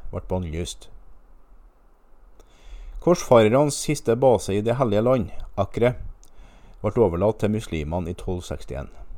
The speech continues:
Mange europeere hadde mistet trua på korstogene. De mente at pavene brukte dem for å bekjempe også fiender i Europa.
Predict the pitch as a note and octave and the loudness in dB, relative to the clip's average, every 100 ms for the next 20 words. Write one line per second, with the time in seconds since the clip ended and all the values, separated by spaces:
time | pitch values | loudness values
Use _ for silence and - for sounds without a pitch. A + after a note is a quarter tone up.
0 | - - - - - - - - - - | -14 -16 -20 -20 -20 -20 -20 -20 -20 -20
1 | - - A2 A#2 A2+ B2 C3 - F#2+ G#2 | -20 -4 2 4 4 4 4 4 6 6
2 | C#3+ C3+ - - - - - G2 G#2+ A#2+ | 4 2 -6 -8 -14 -18 -6 -2 0 0
3 | - A#2 - F#2+ A#2 C3 A#2+ - G2 - | 0 -2 0 2 2 2 -2 -4 -4 -4
4 | C2+ D#2+ F#2 - - - - - - - | -6 -10 -12 -18 -20 -20 -20 -20 -20 -20
5 | - - - F2 G#2 B2 A#2 C3 G#2 G#2+ | -18 -12 -6 -2 0 -2 2 6 6 6
6 | A2+ F#2 - C3 C3 - - - - - | 2 0 4 4 2 -8 -18 -16 -18 -18
7 | - - - G2 F#2+ A2 - F#2 - F#2 | -18 -16 -6 -2 0 0 0 -2 -2 -2
8 | F2 G2 F#2+ - F2+ D#2+ E2 - F2 D#2+ | -2 -2 -2 -2 -2 0 -2 -2 -4 -6
9 | D2 - D2+ | -6 -6 -8